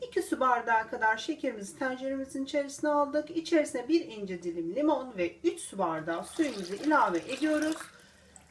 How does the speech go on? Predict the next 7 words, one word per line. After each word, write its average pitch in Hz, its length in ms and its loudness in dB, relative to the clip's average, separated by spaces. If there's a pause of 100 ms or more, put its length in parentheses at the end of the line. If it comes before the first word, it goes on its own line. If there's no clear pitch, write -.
(380)
Şerbetimizi 330 680 2
ocağa 262 380 4
alıyoruz 302 440 0
ve 247 160 -4
kaynamaya 320 580 2
başladıktan 262 680 0
sonra 208 480 -6